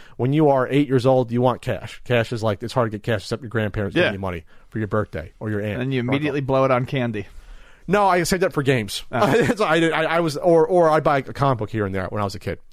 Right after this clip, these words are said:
Speaker 1: or a G I Joe. But G I Joes were cheap.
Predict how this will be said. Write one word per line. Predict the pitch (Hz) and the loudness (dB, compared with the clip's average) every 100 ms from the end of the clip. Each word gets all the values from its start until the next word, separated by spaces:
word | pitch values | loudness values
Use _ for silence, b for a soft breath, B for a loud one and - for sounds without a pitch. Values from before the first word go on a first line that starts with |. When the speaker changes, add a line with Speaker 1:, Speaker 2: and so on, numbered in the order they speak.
| b b | b b
Speaker 1:
or | 175 156 | 2 4
a | |
G | 127 143 | 4 4
I | 123 | 4
Joe. | 117 110 95 - b b b | 2 2 0 -6 b b b
But | 135 | 0
G | 147 | 2
I | |
Joes | 160 156 | 2 2
were | 117 | 0
cheap. | - 123 | 0 0